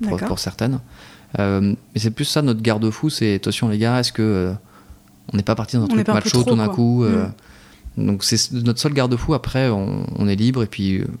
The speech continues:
Speaker 1: chacun des, c'est marrant parce qu'on est cinq, donc on a aussi, euh,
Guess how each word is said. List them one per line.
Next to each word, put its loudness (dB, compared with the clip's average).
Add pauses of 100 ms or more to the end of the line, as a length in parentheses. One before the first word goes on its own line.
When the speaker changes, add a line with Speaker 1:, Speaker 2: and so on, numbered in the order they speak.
(100)
Speaker 1:
chacun 0
des, 2
c'est -4
marrant 2
parce -6
qu'on 0
est -2
cinq, -2 (100)
donc -4
on 2
a 0
aussi, 0
euh, 0